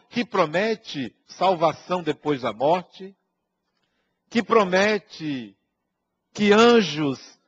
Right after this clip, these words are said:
vão lhe salvar, que promete um céu cheio de beatitudes e cânticos,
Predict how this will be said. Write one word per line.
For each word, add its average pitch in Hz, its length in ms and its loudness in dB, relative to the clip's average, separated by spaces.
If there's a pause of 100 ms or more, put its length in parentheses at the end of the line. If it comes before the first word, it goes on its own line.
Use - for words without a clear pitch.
(100)
vão 160 320 2
lhe 156 120 -2
salvar, 131 800 -4 (1400)
que 226 140 0
promete 208 840 0
um 175 140 -8
céu 185 760 -4 (360)
cheio 190 580 2
de 160 400 -8 (160)
beatitudes 175 1700 -4
e 190 120 -4
cânticos, 196 1300 -10